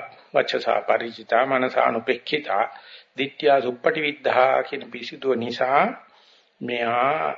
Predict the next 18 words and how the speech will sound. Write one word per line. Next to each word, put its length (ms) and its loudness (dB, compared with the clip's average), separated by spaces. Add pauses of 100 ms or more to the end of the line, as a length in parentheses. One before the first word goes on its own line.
(120)
දේවනිකායක 760 0
තමයි 280 -2
උපදින්නේ. 500 -10 (800)
ඒකේ 240 2
අනිත් 300 0
පැත්ත 300 0
මතක 340 -2
තියාගන්න 420 -2
තමයි 280 2
ඊයේ 260 -4
මම 160 -6
මතක් 300 -2
කරේ. 420 -4 (480)
අග්ගිකන්දෝපම 920 0
සූත්‍රයේදී 600 -6
සර්වචනංශේ 760 0
සඳහන් 440 2
කරනවා 600 0